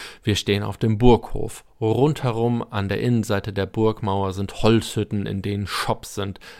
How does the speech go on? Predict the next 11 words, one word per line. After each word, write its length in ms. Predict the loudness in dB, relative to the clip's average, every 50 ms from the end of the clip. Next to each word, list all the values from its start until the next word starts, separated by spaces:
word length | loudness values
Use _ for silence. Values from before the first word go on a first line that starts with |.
| -10 -8
Es 180 | -8 -8 -8
gibt 220 | -8 -8 -8 -8 0
passendes, 600 | 4 4 4 4 4 0 0 0 0 -2 -2 -2
mittelalterlich 1000 | -2 -2 -2 -2 -4 -6 -4 -4 -4 -4 -2 -2 -4 -4 -4 -6 -8 -8 -4 -2
anmutendes 680 | 0 0 2 0 0 -2 -2 -4 -4 -4 -4 -6 -4
Essen, 540 | -4 -4 -4 -4 -6 -8 -8 -8 -8 -8 -10
wie 40 |
so 220 | -8 -8 -8 -8 -8 -12 -16 -20 -20 -20
Suppe 520 | -16 -12 -10 -4 2 2 2 6 8 8 8
im 160 | 8 6 2
Brotleib. 800 | 4 6 6 8 8 6 6 2 -4 -6 -6 -6 -8 -10 -12